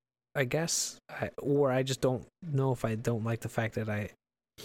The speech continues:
like, my phone and my iPad I use for other re-, other things. Like, I do other things on them.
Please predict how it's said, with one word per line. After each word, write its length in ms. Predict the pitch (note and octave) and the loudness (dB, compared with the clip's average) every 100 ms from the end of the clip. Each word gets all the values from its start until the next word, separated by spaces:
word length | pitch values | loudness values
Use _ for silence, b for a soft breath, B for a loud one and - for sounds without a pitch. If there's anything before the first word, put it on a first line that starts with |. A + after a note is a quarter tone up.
| - | -2
like, 260 | D3 C#3 C3 | 2 4 4
my 140 | B2+ | 2
phone 400 | - C#3 C#3 C3+ | 6 6 6 4
and 240 | B2+ B2 | 2 2
my 280 | A2+ G#2 A2+ | 2 0 0
iPad 320 | - B2 A2+ | 0 0 0
I 40 | A2 | 0
use 260 | A2 G#2+ | 0 0
for 200 | - G2 | -2 -2
other 200 | G2+ G2+ | -2 -4
re-, 220 | G2 G2+ - | -4 -6 -4
other 240 | C#3+ A#2 G#2 | -4 -4 -4
things. 300 | G#2+ D#2 - | -6 -6 -6
Like, 100 | G2+ | -4
I 60 | |
do 260 | G#2+ A2 G#2+ - - | -2 0 -2 -4 -2
other 180 | B2+ | -2
things 300 | A2 A#2+ G#2+ | 0 -2 -2
on 160 | G2+ G#2+ | -4 -4
them. 240 | G#2 G#2 | -4 -4